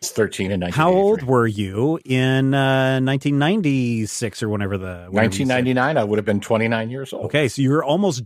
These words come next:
Speaker 2: double the age you were, over double the age you were
Speaker 1: <laughs>
Speaker 2: when that, when that came out. Now, between
Speaker 1: Mm-hmm.
Speaker 2: one, two, and three, between three and seven,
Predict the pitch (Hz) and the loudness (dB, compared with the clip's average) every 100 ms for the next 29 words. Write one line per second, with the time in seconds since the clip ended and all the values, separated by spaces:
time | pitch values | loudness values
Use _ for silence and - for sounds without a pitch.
0 | - 196 208 202 175 151 151 139 139 123 | -2 0 2 0 0 0 2 0 0 0
1 | 123 120 92 87 - 135 208 131 110 95 | 2 2 0 -8 0 2 2 2 0 -4
2 | 92 92 87 107 85 82 87 208 - - | -6 -8 -6 -6 -6 -6 -2 -2 -2 -4
3 | - 170 180 165 135 131 - 123 147 135 | 0 2 4 4 2 0 0 2 2 0
4 | - 131 113 104 - - 139 90 104 - | -2 -2 0 -2 -4 -2 0 0 -4 -4
5 | 147 180 190 185 180 - _ _ - 113 | 0 2 4 4 2 -2 _ _ -8 0
6 | 165 180 185 160 139 - 233 208 131 170 | 0 2 2 2 0 -2 2 2 2 0
7 | 131 - 147 127 - 147 196 131 135 - | -2 0 0 0 0 0 2 2 2 -2
8 | 107 113 120 - 214 254 139 85 | -4 -4 -4 -2 0 0 -2 -4